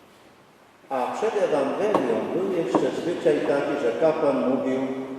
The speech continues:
„Na wielką cześć i chwałę Boga Trójcy Świętej Jedynego czyta nam Kościół, Matka Nasza”. Ewangelię zapisano według świętego Łukasza, w którymś tam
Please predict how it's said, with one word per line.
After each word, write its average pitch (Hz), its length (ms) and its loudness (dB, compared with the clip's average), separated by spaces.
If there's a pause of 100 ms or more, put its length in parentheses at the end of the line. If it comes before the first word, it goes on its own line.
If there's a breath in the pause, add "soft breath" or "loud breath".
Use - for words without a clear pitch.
(260)
„Na 113 160 -2
wielką 135 500 -4 (200)
cześć 139 300 -4
i - 140 -10
chwałę 135 260 0 (220)
Boga 127 260 0
Trójcy 123 640 -6
Świętej 113 380 -2
Jedynego 101 600 -2 (840)
czyta - 340 -2
nam 120 180 -2 (200)
Kościół, 127 600 -6 (500)
Matka 113 500 -6 (200)
Nasza”. 147 400 -6 (760)
Ewangelię 123 760 0
zapisano 113 640 -4 (100)
według 107 360 -2
świętego 98 440 -2
Łukasza, 98 720 -4 (1200)
w - 100 -20
którymś 110 340 -10
tam 104 140 -4